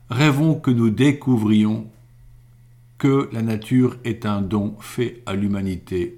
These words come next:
par le Créateur. Le pape, dans son second chapitre de l'encyclique Laudato Si, veut parler de Dieu créateur de tout.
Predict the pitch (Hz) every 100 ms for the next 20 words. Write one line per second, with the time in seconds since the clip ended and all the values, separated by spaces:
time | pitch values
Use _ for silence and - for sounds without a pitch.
0 | - 101 98 90 87 - 90 85 82 -
1 | 95 - - _ _ _ _ - _ _
2 | _ _ - - - - - 107 101 175
3 | 170 135 127 - 123 117 113 - - 120
4 | 131 143 - 113 - 180 120 117 110 120
5 | 101 160 160 - - - _ _ 117 123
6 | 123 113 110 110 107 - 175 123 110 107
7 | - 120 123 101 95 117 127 - 110 98
8 | - 127 110 87 - -